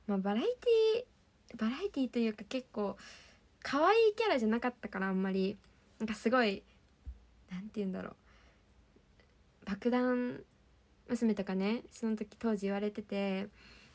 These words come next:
うん、そういうキャラだったから、あんまりこう、可愛いを意識してなかっ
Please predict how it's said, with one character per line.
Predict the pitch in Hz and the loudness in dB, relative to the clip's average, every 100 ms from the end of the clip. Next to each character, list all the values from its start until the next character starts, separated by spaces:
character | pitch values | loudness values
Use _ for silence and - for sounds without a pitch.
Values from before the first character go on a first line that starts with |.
| - | -6
う | |
ん、 | 190 190 | -2 -2
そ | 190 | -2
う | 233 | -4
い | |
う | |
キ | 233 269 | -2 -4
ャ | |
ラ | 254 | -2
だ | 220 | -2
っ | |
た | 202 202 | -4 -8
か | 196 | -4
ら、 | 190 196 190 202 - | -2 -2 -2 -6 -4
あ | 233 | -2
ん | 254 | -2
ま | |
り | 277 | -4
こ | 269 | -6
う、 | 247 | -6
可 | 240 247 | -2 0
愛 | 285 277 | 0 0
い | |
を | |
意 | 247 | 0
識 | - 226 | 0 -4
し | - | -2
て | 214 | -2
な | 220 | -2
か | |
っ | 208 | -4